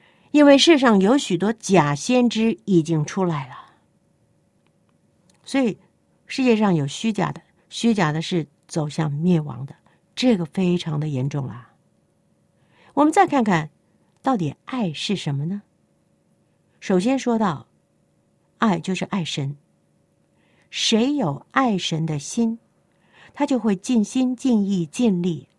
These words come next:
爱神，因为他爱神啊。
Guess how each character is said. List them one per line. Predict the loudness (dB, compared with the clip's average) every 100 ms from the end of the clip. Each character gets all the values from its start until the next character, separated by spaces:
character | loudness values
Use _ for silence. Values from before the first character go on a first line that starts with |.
| _
爱 | -4
神， | -4 -4 -2 -2 -6 _ _ _ _ _ _ _ _ _ _ _ _ _ _ _
因 | 0
为 | 0
他 | -2
爱 | -6
神 | -6 -4
啊。 | -6